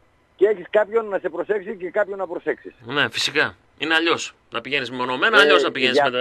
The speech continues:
Speaker 1: αυτό
Speaker 2: υπόλοιπα παιδιά,
Speaker 1: το
Speaker 2: ναι.
Speaker 1: μεμονωμένο είναι, συνήθως, ε, περιέχει κάποιο ρίσκο.
Speaker 2: Ναι.
Speaker 1: Όχι ότι φοβάμαι, έτσι, δεν φοβήθηκα ποτέ στη ζωή μου.
Speaker 2: Ποτέ.
Speaker 1: Αλλά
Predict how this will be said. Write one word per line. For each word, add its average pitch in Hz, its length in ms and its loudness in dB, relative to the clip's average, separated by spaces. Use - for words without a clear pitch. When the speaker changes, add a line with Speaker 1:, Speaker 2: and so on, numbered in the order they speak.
Speaker 1:
αυτό 220 40 0
Speaker 2:
υπόλοιπα 220 280 2
παιδιά, 123 120 -6
Speaker 1:
το 120 60 -10
Speaker 2:
ναι. 120 80 -8
Speaker 1:
μεμονωμένο 226 600 0
είναι, 233 140 0
συνήθως, 214 380 -8
ε, 214 520 -2
περιέχει 202 360 0
κάποιο 190 320 2
ρίσκο. 175 420 -4
Speaker 2:
Ναι. 180 140 2
Speaker 1:
Όχι 143 100 4
ότι - 140 -2
φοβάμαι, 175 380 -2
έτσι, 175 160 -6
δεν 170 100 -2
φοβήθηκα 156 400 -4
ποτέ 143 220 -6
στη 123 80 -10
ζωή 131 180 -6
μου. 110 100 -8
Speaker 2:
Ποτέ. 131 400 0
Speaker 1:
Αλλά 156 460 0